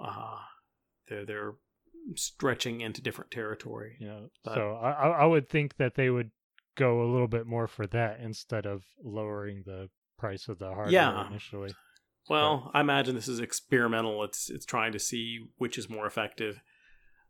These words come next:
Speaker 1: Uh, obviously, it's better for them if you pay a little more upfront and then have credit, because then you're, you're bought in on the ecosystem and you're buying things. But there are people that are going to, to be a hard no above a certain price point, and I'm sure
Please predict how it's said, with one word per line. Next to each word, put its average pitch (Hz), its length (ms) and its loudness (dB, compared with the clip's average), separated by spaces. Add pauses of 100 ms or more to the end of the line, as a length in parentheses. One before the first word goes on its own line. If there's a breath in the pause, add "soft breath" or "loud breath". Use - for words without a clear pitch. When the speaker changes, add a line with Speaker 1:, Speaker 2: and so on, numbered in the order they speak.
(220)
Speaker 1:
Uh, 113 320 -4
obviously, 143 420 6
it's 135 100 0
better 127 220 4
for - 80 -4
them 127 220 4
if - 120 -6
you - 60 -8
pay 123 100 0
a 120 80 4
little 113 160 -2
more 110 220 0
upfront 110 340 -2
and 110 180 -6
then 104 420 -8 (240)
have 117 260 -6
credit, 139 400 4
because 113 240 -4
then 113 120 -4
you're, 107 360 -6 (260)
you're 127 180 2
bought 110 280 6
in 113 180 0
on 107 100 -2
the 123 200 -2
ecosystem 127 480 -4
and 117 80 -6
you're 110 100 -8
buying 117 340 -4
things. 110 460 -10
But - 360 -4 (420 loud breath)
there 151 100 6
are 131 140 8
people 170 360 2
that 123 120 4
are 120 80 2
going 127 260 2
to, 123 200 0 (100)
to 123 260 0
be 127 160 0
a 117 80 2
hard 120 340 2
no 120 220 2
above 113 240 0
a 104 40 -4
certain 117 260 -4
price 123 260 -2
point, 104 360 -8
and 107 140 -10
I'm 104 160 -8
sure 110 380 -4